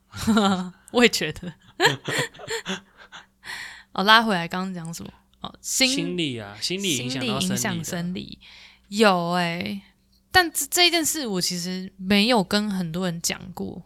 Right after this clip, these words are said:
Speaker 2: 那现在是你发声的好机会。
Speaker 1: 是可以讲啦，我觉得这个是蛮多人都会有差不多的困扰，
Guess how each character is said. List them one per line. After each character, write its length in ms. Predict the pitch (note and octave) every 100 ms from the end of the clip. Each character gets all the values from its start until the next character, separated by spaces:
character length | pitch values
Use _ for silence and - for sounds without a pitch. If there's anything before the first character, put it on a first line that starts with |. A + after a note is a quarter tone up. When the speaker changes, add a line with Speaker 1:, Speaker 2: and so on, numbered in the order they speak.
| -
Speaker 2:
那 120 | C#3+
现 240 | C#3+ D#3 C#3
在 300 | C#3 C#3 C3+
是 240 | C3 C#3+
你 140 | C3+ A2+
发 260 | - B2
声 240 | B2 B2+ B2+
的 140 | A#2+
好 140 | A2+
机 260 | A2 - A2+
会。 160 | A#2+ B2+ - - -
Speaker 1:
是 180 | - -
可 220 | G4 B3
以 120 | A#3 C4
讲 320 | - A#3 D#3
啦， 400 | D#3 D#3+ - G#3 - _ _ _
我 160 | G#3
觉 100 | G3
得 60 | G3
这 100 | C4
个 140 | A3
是 160 | G3+ A#3+
蛮 180 | G3 E3+
多 140 | G3+
人 80 | F3
都 160 | F#3
会 80 | F#3
有 180 | F#3 E3+
差 220 | - -
不 140 | F3+ F#3
多 140 | F3+
的 60 | D#3+
困 280 | - F3 E3
扰， 220 | - -